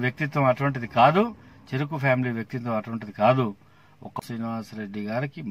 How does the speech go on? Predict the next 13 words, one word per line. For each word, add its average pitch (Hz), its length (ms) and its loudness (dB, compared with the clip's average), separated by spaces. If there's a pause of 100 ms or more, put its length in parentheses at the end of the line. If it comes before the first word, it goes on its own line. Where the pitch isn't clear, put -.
మంచి 113 260 -8 (120)
ప్రాధాన్యం 104 640 -6
ఉంది 120 180 -10 (380)
కాబట్టే 120 380 -6 (540)
శాసనసభకు - 1800 -8 (180)
పోటీ 117 300 -2
చేయడానికి 107 480 -4
ఉప 92 100 -12 (100)
ఎన్నికలో 104 360 -4
దుబ్బాక 92 400 -8
నుంచి 87 220 -16 (480)
టికెట్ 95 300 -14
ఇచ్చింది. 117 340 -10